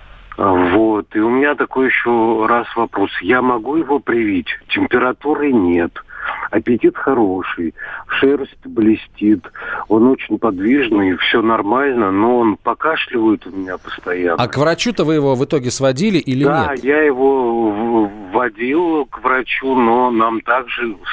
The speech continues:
Speaker 1: снова второй раз заявили то, что в Ижевске нет лор-оборудования. А прививать надо, потому что у нас уже начинает снег таять. Я очень боюсь, что он,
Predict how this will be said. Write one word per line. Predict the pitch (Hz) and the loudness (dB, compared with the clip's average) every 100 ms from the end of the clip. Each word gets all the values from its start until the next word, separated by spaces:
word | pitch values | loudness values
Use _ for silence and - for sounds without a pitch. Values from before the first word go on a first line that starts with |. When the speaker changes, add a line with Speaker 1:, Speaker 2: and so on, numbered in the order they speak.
| - | -4
Speaker 1:
снова | 104 107 131 127 | 0 2 4 2
второй | - 95 101 104 | -2 -2 0 2
раз | 110 104 87 | 2 0 -2
заявили | 90 90 117 120 | -2 0 0 0
то, | - 110 | -2 -2
что | 107 - 92 | -2 -2 0
в | 90 | 2
Ижевске | 87 104 143 - - 92 | 2 2 0 -2 -12 -10
нет | 95 123 - | -6 -8 -8
лор-оборудования. | 92 98 139 - 113 107 117 95 90 85 - 85 80 80 - - - - - | -4 0 0 -2 -6 -4 -4 -6 -16 -20 -18 -18 -14 -14 -10 -6 -4 -4 -4
А | 107 107 | -4 -2
прививать | - 107 120 120 127 104 | 2 2 4 2 -2 -2
надо, | 127 170 156 | -2 0 -2
потому | 113 - 110 123 | -6 -4 -2 -2
что | 120 - | -4 -4
у | 104 | 0
нас | 117 135 - | 0 0 -4
уже | 95 113 120 | -4 -2 2
начинает | 120 - 113 131 120 - | 2 0 0 0 -2 -2
снег | 98 95 - - | 0 2 -2 -2
таять. | 85 82 82 - - - - - | 0 2 0 -4 -4 -2 -2 0
Я | 104 123 | 0 2
очень | 139 113 110 | -2 -2 0
боюсь, | 104 107 127 - - | 2 0 -2 -8 -8
что | 98 95 | -2 2
он, | 110 110 98 | 2 2 0